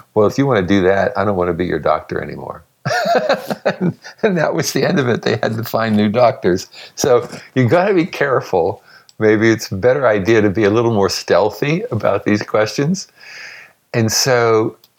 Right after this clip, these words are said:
I developed these, these ten questions. I don't know whether we'll get to all of them, but, but the, the, the, the one that, that really, uh, is, is interesting from a cancer point of view, 'cause these, these were questions targeted for cancer patients.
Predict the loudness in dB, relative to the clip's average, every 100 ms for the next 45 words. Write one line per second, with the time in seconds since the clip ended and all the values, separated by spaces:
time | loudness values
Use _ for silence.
0 | -6 -2 -2 0 0 0 0 -2 -4 -4
1 | 0 0 -2 -6 -12 -10 -6 -6 -6 -8
2 | -8 -2 -2 -2 -4 -8 -8 -8 -8 -4
3 | -2 0 -2 -2 -4 -4 -2 -2 -6 -6
4 | -6 -6 _ -20 -20 -20 _ -4 -4 -2
5 | -4 -4 -4 _ -12 -10 -10 -10 -10 -8
6 | 0 2 2 0 2 2 2 4 4 2
7 | -2 0 0 0 2 4 4 0 -2 _
8 | _ _ _ _ _ -6 -4 -4 -6 -4
9 | -4 -2 -4 -2 -2 0 0 0 0 0
10 | -2 -2 0 -2 -2 -2 -4 -2 -4 -4
11 | -6 -4 -6 -10 -4 -2 -2 -4 -6 -4
12 | -6 -8 -4 -4 -4 -8 -10 -12 -4 -2
13 | -2 -4 -4 -8 -4 -6 -4 -4 -6 -6
14 | -6 -6 -6 -10 -12